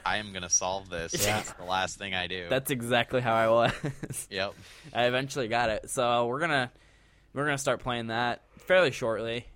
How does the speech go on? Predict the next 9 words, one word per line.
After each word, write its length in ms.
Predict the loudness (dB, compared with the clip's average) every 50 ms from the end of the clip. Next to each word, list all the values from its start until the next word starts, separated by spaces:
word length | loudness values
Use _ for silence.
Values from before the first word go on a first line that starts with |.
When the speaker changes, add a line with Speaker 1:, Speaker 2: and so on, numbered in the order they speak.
| -20 -20 -10 -6
Speaker 3:
and, 260 | -2 -2 0 2 4
uh, 300 | 6 8 8 8 8 6
I'm 100 | 4 0
probably 240 | 0 2 2 2 2
gonna 180 | 2 0 0 0
order 180 | 0 0 -2 -4
Prototype 520 | -4 -4 -6 -4 -4 -6 -6 -8 -8 -8 -12 -20 -20 -20 -20 -20 -14 -8
one 260 | -4 -4 -4 -4 -4
today 400 | -4 -2 -2 0 0 -2 -4